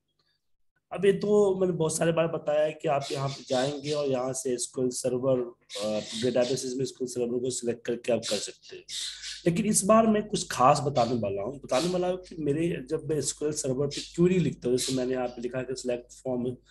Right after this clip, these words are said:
<clears throat> ये जी database, star from all database and where command हमने लगाया, तो ये जो डेटा भी यहाँ पे दिख रहा है, सिर्फ पूजा का डेटा आ रहा है।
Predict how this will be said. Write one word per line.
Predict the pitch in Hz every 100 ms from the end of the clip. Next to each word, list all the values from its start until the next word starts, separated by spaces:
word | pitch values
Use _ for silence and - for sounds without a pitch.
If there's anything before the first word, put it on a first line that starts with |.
| - - - - - - - - -
<clears throat> | - - - _ _ - -
ये | 117 120
जी | 117 123
database, | 123 123 120 123 139 - - _ -
star | - 120 120
from | - 190
all | 170 120 117
database | 110 107 - - -
and | 104 107
where | 101 120 117
command | 123 113 117
हमने | 123 120
लगाया, | 117 104 113 - _ _ - - - _
तो | -
ये | 208
जो | 202
डेटा | 170 165 165
भी | 190 190
यहाँ | 180 151
पे | 156
दिख | 156 139 -
रहा | 151
है, |
सिर्फ | - - _
पूजा | 156 147 156
का | 123
डेटा | 107 90
आ | 90
रहा |
है। | 87